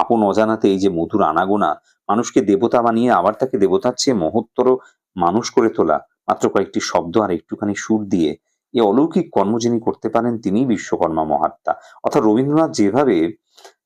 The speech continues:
তার গানগুলো লিখেছেন, রবীন্দ্রনাথ যেভাবে ঈশ্বরেরকে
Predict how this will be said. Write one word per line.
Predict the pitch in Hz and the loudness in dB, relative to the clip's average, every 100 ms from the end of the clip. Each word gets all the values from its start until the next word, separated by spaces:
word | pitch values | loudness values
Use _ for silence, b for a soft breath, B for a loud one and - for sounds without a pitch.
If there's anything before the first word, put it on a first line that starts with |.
| - | 0
তার | 104 87 _ _ _ _ _ - | 0 -2 _ _ _ _ _ -6
গানগুলো | 95 104 120 120 123 | 0 2 2 2 2
লিখেছেন, | 98 - - 87 76 76 _ _ | 2 0 -2 -2 -6 -10 _ _
রবীন্দ্রনাথ | 98 104 107 113 | -2 0 2 0
যেভাবে | 95 92 107 104 110 104 B B _ 131 | 0 0 2 2 0 -2 B B _ -6
ঈশ্বরেরকে | 131 - 160 143 147 135 _ _ - | -4 -2 2 2 0 -2 _ _ -2